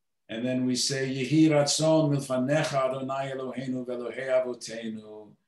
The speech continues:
shetechadesh aleinu." Here we have this important words, "Shana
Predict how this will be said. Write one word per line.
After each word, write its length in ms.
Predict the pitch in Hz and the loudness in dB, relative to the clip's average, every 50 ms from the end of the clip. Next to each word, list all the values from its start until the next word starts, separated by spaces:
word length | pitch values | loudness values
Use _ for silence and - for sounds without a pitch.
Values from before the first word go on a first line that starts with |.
| _ _ | _ _
shetechadesh 880 | - - 110 110 110 107 - 107 104 104 107 131 139 143 135 123 - - 110 | -10 -10 -8 -8 -8 -8 -6 -6 -6 -4 -2 0 0 0 0 0 -2 -4 -4
aleinu." 680 | 107 110 113 123 131 131 127 123 120 117 110 95 87 - - _ _ _ _ _ _ _ _ _ | -4 -4 -4 -4 -2 0 0 0 0 -2 -4 -6 -8 -10 -16 _ _ _ _ _ _ _ _ _
Here 220 | 104 110 113 117 | -4 -2 0 2
we 200 | 120 120 117 113 | 2 2 2 2
have 320 | - 127 127 120 113 104 101 | 2 2 2 2 0 0 -2
this 440 | 98 98 - - - - - - _ _ _ | -4 -4 -4 -4 -6 -8 -12 -18 _ _ _
important 600 | 110 98 87 - - 123 127 127 123 - 113 107 104 | -10 -10 -10 -6 -4 -4 -4 -4 -4 -6 -6 -4 -2
words, 680 | 113 120 120 117 117 113 113 - - - - - _ _ _ _ | 0 0 2 2 2 0 0 -2 -4 -6 -10 -16 _ _ _ _
"Shana 1040 | - - - 107 98 101 104 117 131 147 156 160 160 160 160 156 151 147 143 139 - | -10 -6 -6 -4 -4 -4 -2 0 2 4 6 6 8 8 6 6 6 4 0 -2 -8